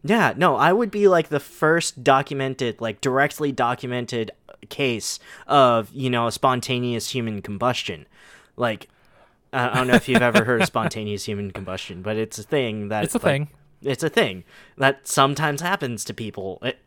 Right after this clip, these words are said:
Speaker 1: I don't know how, but some chemical reaction in their body causes them to self-ignite, like the Human
Speaker 2: South Park
Speaker 1: Torch,
Speaker 2: talked
Speaker 1: except
Speaker 2: about it.
Speaker 1: not nearly as cool.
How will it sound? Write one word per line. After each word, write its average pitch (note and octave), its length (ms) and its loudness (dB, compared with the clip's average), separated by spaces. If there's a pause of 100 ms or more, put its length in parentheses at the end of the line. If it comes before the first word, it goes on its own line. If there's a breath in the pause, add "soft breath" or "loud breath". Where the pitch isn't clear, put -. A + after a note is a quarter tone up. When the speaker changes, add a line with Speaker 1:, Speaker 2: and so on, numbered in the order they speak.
(200)
Speaker 1:
I B2 140 0
don't D3 220 2
know D3 180 2
how, C#3 360 2
but A#2+ 280 -4
some C3+ 260 0
chemical C3+ 400 0
reaction B2 500 -2
in A2+ 140 -4
their A2+ 120 -2
body G#2+ 500 2 (640 soft breath)
causes B2 520 0
them B2 300 -2
to A#2+ 260 -2
self-ignite, B2 1000 -4 (360 soft breath)
like B2 280 -2
the C3 100 -2
Human B2 260 -2
Speaker 2:
South G#3+ 160 4
Park G#3+ 100 4
Speaker 1:
Torch, - 140 2
Speaker 2:
talked C3+ 180 2
Speaker 1:
except C3 240 4
Speaker 2:
about D3+ 80 2
it. G3+ 40 2
Speaker 1:
not B2+ 200 0
nearly C#3 300 2
as D3 120 2
cool. C3+ 380 -2